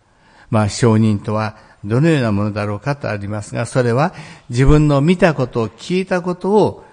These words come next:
証言するわけです。そして人々に伝えるわけです。そんなことは簡単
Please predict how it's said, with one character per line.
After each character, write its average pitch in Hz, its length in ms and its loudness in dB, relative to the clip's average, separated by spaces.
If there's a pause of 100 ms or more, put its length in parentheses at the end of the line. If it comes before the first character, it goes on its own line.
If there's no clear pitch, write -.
(200)
証 131 320 -2
言 127 200 -2
す 135 180 -6
る 120 80 -2
わ 98 140 -2
け 101 100 -10
で 107 120 -14
す。 - 100 -20
そ 180 120 -2
し - 80 -8
て 139 140 -2
人 - 240 -2
々 170 220 -2
に 95 120 -6
伝 135 300 -6
え 151 60 -4
る 139 80 -6
わ 101 100 -8
け 110 120 -18
で - 140 -20
す。 - 180 -20 (2750)
そ 160 220 4
ん 190 40 8
な 202 120 6
こ - 100 4
と 214 100 2
は 139 220 0
簡 151 260 -4
単 147 380 -6